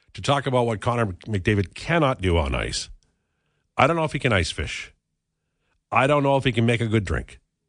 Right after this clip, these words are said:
But I know that in the game of hockey, I've been watching this guy for a long time,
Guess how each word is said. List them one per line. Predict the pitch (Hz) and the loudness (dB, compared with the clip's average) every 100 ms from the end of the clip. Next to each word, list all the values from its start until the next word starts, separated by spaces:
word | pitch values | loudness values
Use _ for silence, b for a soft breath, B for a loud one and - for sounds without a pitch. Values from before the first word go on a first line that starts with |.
| _ _ _ _ _ - | _ _ _ _ _ -4
But | 92 104 | 2 4
I | 113 135 | 4 4
know | 151 131 104 104 - - | 4 4 2 0 -4 -4
that | 101 | 0
in | 104 | 0
the | 107 | 2
game | 117 143 | 2 2
of | 160 | 0
hockey, | 131 139 113 113 110 113 _ _ _ _ _ _ _ _ _ - | 2 2 2 0 -2 -6 _ _ _ _ _ _ _ _ _ -2
I've | 127 147 | 0 2
been | 135 | 2
watching | 113 120 - 120 | 4 2 0 0
this | 120 - | 0 -2
guy | 117 107 117 | -2 0 0
for | 113 92 | 0 0
a | 85 | 0
long | 80 87 143 180 170 | 2 2 2 2 2
time, | 120 92 65 53 | 2 0 -2 -8